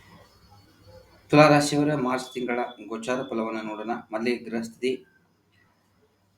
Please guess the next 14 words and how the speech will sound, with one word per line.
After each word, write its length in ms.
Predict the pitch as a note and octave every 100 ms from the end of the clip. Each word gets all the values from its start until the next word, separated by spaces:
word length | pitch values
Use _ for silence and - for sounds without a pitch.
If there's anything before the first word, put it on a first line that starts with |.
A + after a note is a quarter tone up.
| _ _ _ _ -
ಸೂರ್ಯರು 520 | - D3+ D3+ C#3+ D3
ಮತ್ತು 280 | C#3+ C#3 B2+
ಶನಿದೇವರು 840 | B2+ B2 B2 B2 B2 B2 B2 -
ಪಂಚಮ 340 | A#2 A2+ B2 A#2+
ಭಾವದಲ್ಲಿ 280 | A#2+ A2+ A2+
ಸಂಚರಿಸುತ್ತಾರೆ. 880 | A2 G2 A2 - - A2 A2+ A2+ - _ _ _
ಶುಕ್ರ 360 | - - B2+ C3
ಮತ್ತು 260 | B2+ A#2+ A#2+
ರಾಹು 460 | A#2 A2+ A2+ A2+ - - - - - -
ಮತ್ತು 220 | - - B2+
ಬುಧ 180 | A2+
ದೇವರು 500 | A#2+ A#2 A#2 A2 - - - - A2
ಆರನೇ 260 | G#2+ A2
ಭಾವದಲ್ಲಿ, 600 | A2 A2+ A2 G#2+ A2+ D3